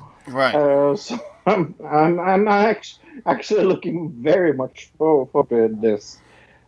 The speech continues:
Speaker 2: Then you can check out Sharks Pond, uh, South Park, ep-, uh, podcast, where we talk about the latest episode of Sharks Pond. Sharks Park, Shark Park,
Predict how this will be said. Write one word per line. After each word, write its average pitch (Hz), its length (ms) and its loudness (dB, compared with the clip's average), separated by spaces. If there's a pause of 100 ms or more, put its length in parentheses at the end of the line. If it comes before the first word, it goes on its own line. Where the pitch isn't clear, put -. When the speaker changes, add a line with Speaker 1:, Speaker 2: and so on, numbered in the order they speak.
(140)
Speaker 2:
Then 285 280 0
you 285 120 2
can 233 160 0
check 202 160 0
out 185 400 0
Sharks - 440 -2
Pond, 247 360 -2 (160)
uh, 175 280 2
South 277 360 0
Park, 240 360 0
ep-, 208 200 -4
uh, 170 600 2
podcast, 254 560 -2
where 320 240 -2
we 269 140 -2
talk 233 240 0
about 185 280 0 (160)
the 240 80 -4
latest 147 500 -2
episode 151 400 -2 (440)
of 208 340 0
Sharks - 680 0 (200)
Pond. 127 760 2 (1800)
Sharks - 400 -4 (260)
Park, 131 240 0 (260)
Shark 131 340 -2
Park, 107 180 -6